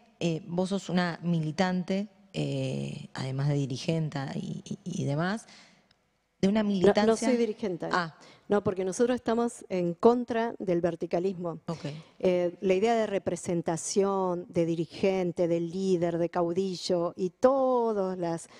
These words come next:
Speaker 2: los sinónimos de esas categorías las trajo la colonización.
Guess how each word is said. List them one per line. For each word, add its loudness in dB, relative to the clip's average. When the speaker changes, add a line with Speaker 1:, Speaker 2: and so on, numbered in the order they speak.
Speaker 2:
los 8
sinónimos 0
de -2
esas -4
categorías 0
las 0
trajo 0
la 2
colonización. -4